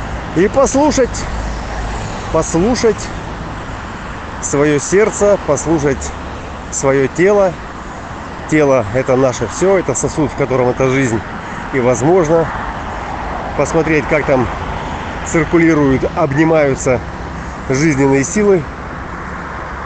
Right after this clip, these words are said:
И двигаться дальше. Впереди у нас,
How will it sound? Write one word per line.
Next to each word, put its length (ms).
И 120
двигаться 400
дальше. 320
Впереди 360
у 100
нас, 360